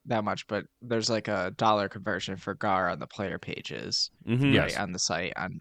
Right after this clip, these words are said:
Speaker 1: evolving dash hockey dot com. And shout out to our sponsor. And,
Speaker 3: You're
Speaker 1: uh,
Speaker 3: welcome.
Speaker 1: you know, but I think, like,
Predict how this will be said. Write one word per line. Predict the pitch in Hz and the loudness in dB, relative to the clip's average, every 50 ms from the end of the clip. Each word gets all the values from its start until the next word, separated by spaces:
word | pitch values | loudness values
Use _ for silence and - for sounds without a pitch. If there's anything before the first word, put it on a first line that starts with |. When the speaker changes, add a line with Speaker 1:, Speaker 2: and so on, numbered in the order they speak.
| - | -10
Speaker 1:
evolving | 110 113 110 107 98 98 92 - | -6 -2 0 0 0 0 -2 -4
dash | - - 80 85 - | -4 -4 -4 -4 -4
hockey | - 90 90 - 92 87 | -4 -6 -6 -6 -6 -6
dot | - 71 - | -6 -6 -4
com. | - - 101 - - 85 78 64 - - - - - _ _ _ _ _ _ _ _ _ - | -4 -2 -2 -2 -2 -4 -6 -12 -14 -14 -16 -20 -20 _ _ _ _ _ _ _ _ _ 6
And | - 127 120 117 110 107 104 90 80 - _ _ _ | 10 10 12 12 10 8 6 2 -2 -8 _ _ _
shout | - - 123 110 101 | -2 2 4 4 4
out | 92 90 | 2 0
to | - 104 | -2 -2
our | 90 80 | -2 -2
sponsor. | - - - 101 98 95 - - - - - 113 - - - - - - - - - - - - - - - | -2 0 2 2 2 2 0 -2 -4 -4 -8 -8 -10 -14 -16 -14 -14 -14 -14 -16 -16 -8 -4 -2 -2 2 8
And, | 135 139 135 131 127 123 123 123 | 10 12 12 12 12 12 10 8
Speaker 3:
You're | 120 120 | 10 10
Speaker 1:
uh, | 110 | 10
Speaker 3:
welcome. | 87 87 87 85 73 76 - - - _ - | 10 8 6 2 -2 -4 -6 -12 -16 _ 8
Speaker 1:
you | 165 165 | 12 12
know, | 160 151 | 12 12
but | 147 156 156 | 12 12 12
I | 156 | 12
think, | 151 180 185 196 208 | 12 10 6 6 6
like, | 202 190 160 | 6 6 4